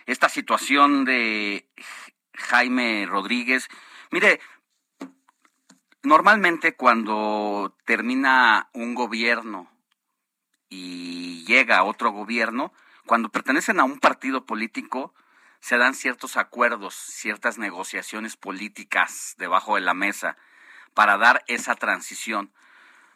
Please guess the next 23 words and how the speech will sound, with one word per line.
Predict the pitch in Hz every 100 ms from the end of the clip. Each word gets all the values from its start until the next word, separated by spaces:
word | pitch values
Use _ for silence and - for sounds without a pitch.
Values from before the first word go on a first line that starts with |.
| _
Muchas | 117 131 160
veces, | 139 147 156 147 - -
aunque | 113 107 - 110
haya | 123 147 139 123
corruptelas | - 107 98 101 - 123 123 123 117 -
en | - 101 98
la | 92 90
administración | 92 98 95 95 92 - 98 - 110
enter-, | 120 110 107 -
eh, | 98 -
anterior, | 101 98 - 104 107 131 - _ _ - - - _ _
pues | 139
se | -
dan | 139 175 196
pactos | - 185 - - 147 - - - _ _ _ _ _ _
políticos | 110 113 143 156 - - 113 117 - - - _ _
por | 101 95
las | 98 98 98 - - -
fuerzas | - 123 131 143 143 127 - - - -
representadas | - 107 - 104 107 98 123 120 -
en | 95
el | 90
Congreso | 98 95 110 123 123 110 101